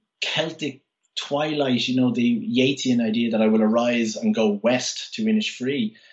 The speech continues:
He doesn't. He leaves the west of Ireland and goes to the corrupt West Britain, the urban capital, in search of women and an income. Uh, so it's about as kind of, you know, crass materialistic as you can get. He rejects all the,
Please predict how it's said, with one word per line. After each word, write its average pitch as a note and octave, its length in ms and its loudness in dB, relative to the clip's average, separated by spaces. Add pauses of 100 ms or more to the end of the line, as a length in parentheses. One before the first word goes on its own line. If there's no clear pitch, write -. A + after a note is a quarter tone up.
(400)
He G3 140 -2
doesn't. G3+ 320 2
He C3+ 140 -4
leaves G3 280 -2
the E3 100 -4
west C3 240 -4
of A2 80 -6
Ireland A#2 340 -2
and A2+ 140 -2
goes C3+ 280 -2
to A2+ 100 -2
the G#2+ 100 -4
corrupt - 680 -2 (760)
West B2 400 -2
Britain, E3+ 440 2
the G#2 280 0
urban A#2 400 2
capital, A#2+ 500 -2 (200)
in A#2+ 120 2
search C3 360 0
of G#2 120 -4
women B2+ 320 0
and A2 100 2
an A2 120 2
income. D#3 440 -4 (880)
Uh, A#2 200 -10 (160)
so F3+ 520 -2
it's - 520 -6 (460)
about G#3 480 0
as E3 260 -6
kind D#3 280 -6
of, B2+ 140 -8 (520)
you C#3+ 140 -6
know, C3 220 0
crass C#3+ 420 -2
materialistic C#3 880 0
as B2+ 160 -2
you B2 140 0
can B2 140 2
get. E3 220 -2
He C#3 120 -2
rejects C#3+ 500 0
all C#3+ 240 2
the, B2 300 -2